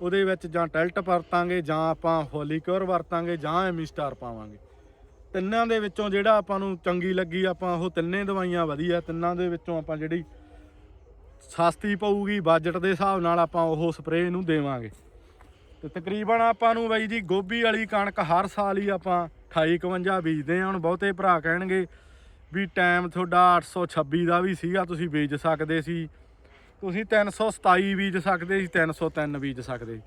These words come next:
ਗੋਭੀ ਵਾਲੇ ਵਾਹਣ ਦੇ ਵਿੱਚ ਬਾਈ ਜੀ, ਜਿਹੜਾ ਪਤਰਾਲ ਹੁੰਦਾ ਇਹਦਾ ਹਰਾ, ਤੇ ਜਿਹੜੀ ਇਹਨੂੰ ਯੂਰੀਆ ਵਗੈਰਾ, ਡੀ ਏ ਪੀ ਵਗੈਰਾ ਆਪਾਂ ਦਿੰਨੇ ਆ, ਉਹ ਸਾਰਾ ਕੁਛ ਵਿੱਚ ਹੀ ਪਿਆ। ਤੇ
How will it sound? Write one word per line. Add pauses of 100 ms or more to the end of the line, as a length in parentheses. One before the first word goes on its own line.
(560)
ਗੋਭੀ
ਵਾਲੇ
ਵਾਹਣ
ਦੇ
ਵਿੱਚ
ਬਾਈ
ਜੀ,
ਜਿਹੜਾ
ਪਤਰਾਲ
ਹੁੰਦਾ
ਇਹਦਾ
ਹਰਾ, (600)
ਤੇ (160)
ਜਿਹੜੀ
ਇਹਨੂੰ
ਯੂਰੀਆ
ਵਗੈਰਾ,
ਡੀ
ਏ
ਪੀ
ਵਗੈਰਾ
ਆਪਾਂ
ਦਿੰਨੇ
ਆ, (380)
ਉਹ
ਸਾਰਾ
ਕੁਛ
ਵਿੱਚ
ਹੀ
ਪਿਆ। (1000)
ਤੇ